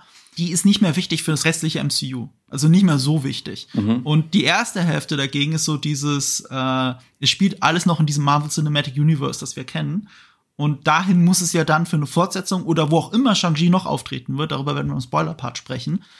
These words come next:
Speaker 1: äh, wird das noch mal wichtig. Und das finde ich auch so interessant. Deswegen habe ich einfach Bock auf mehr. Also ich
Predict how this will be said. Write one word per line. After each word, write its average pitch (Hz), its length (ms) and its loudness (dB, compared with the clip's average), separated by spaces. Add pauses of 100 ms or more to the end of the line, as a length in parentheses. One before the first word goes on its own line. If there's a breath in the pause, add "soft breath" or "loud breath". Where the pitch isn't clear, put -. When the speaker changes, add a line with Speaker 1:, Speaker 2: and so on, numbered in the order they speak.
(280 soft breath)
Speaker 1:
äh, 147 160 0 (140)
wird 165 360 2
das 208 140 0
noch 202 140 4
mal 185 220 4
wichtig. 143 400 -2
Und 147 160 0
das 180 140 0
finde 202 180 4
ich 185 100 2
auch 165 120 0
so 170 160 2
interessant. 165 400 0
Deswegen 165 180 -4
habe 180 100 -2
ich 170 80 -6
einfach 160 220 -2 (340 loud breath)
Bock 165 340 0
auf 165 200 0
mehr. 180 260 0
Also 147 140 -2
ich - 240 -2